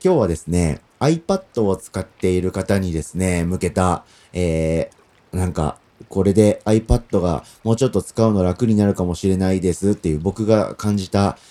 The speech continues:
えー、気づきというか、その考察についてのレポートをしたいと思っております。あの、僕iPadを今年の、お、二月か三月からですね、また改めて使うようになりまして、それからほぼ毎日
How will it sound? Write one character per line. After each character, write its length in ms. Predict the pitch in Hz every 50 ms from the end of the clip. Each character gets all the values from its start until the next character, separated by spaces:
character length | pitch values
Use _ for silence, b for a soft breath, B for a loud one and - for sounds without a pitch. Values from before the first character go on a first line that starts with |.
| B B
え 100 | 98 101
ー、 60 | 98
気 120 | - - 104
づ 160 | 92 98 98
き 140 | - 107 104
と 80 | 104
い 120 | 85 73 73
う 80 | 71 -
か、 240 | - 78 71 67 - _ _ _ _ _ _ _ - - 90
そ 140 | - 110 104
の 80 | 98
考 220 | - - 110 107 104
察 280 | - 104 - - 104
に 80 | 104 98
つ 100 | - 110
い 60 | 104
て 140 | - 90 85
の 160 | 87 87 85
レ 100 | 85 87
ポ 200 | - - 101 98
ー 20 | -
ト 140 | - 98
を 60 | 95 92
し 80 | -
た 120 | - 101 95
い 60 | -
と 100 | - 82
思 160 | 82 85 85
っ 40 | 76
て 200 | - - 73 -
お 100 | - 78
り 80 | 78 76
ま 120 | 78 76
す。 240 | 73 - 76 64 - B B B B B B B B B B
あ 100 | 87 85
の、 340 | 82 82 82 78 76 - - B B B B B B B - -
僕 160 | 120 113 117 90
iPad 500 | 120 165 165 - 208 196 - - - 92
を 240 | 90 87 85 85 82
今 160 | - - -
年 260 | 160 160 - - 165
の、 440 | 160 165 165 165 - 113 127 127 127
お、 80 | 127 127
二 160 | 135 165 190
月 240 | 196 175 147 - -
か 140 | 101 92
三 240 | 92 117 127 135 117
月 240 | 98 90 - - -
か 100 | 95 85
ら 80 | 82 80
で 100 | 78 76
す 120 | - -
ね、 160 | 87 90 87
ま 100 | 87 92
た 140 | - - 76
改 320 | 92 113 127 127 160 160
め 100 | 143 117
て 140 | - - -
使 280 | - - - 110 107 110
う 80 | 117
よ 120 | 120 113 101
う 40 | 90
に 60 | 80
な 100 | 82 80
り 120 | 78 82
ま 140 | 82 87 82
し 100 | - -
て、 260 | - 87 90 87 78
そ 160 | - - 120
れ 80 | 120 123
か 140 | - 139 131
ら 80 | 127
ほ 140 | 123 165 170
ぼ 100 | 139 110
毎 240 | 101 120 139 143 127
日 380 | 110 92 - - 82 78 -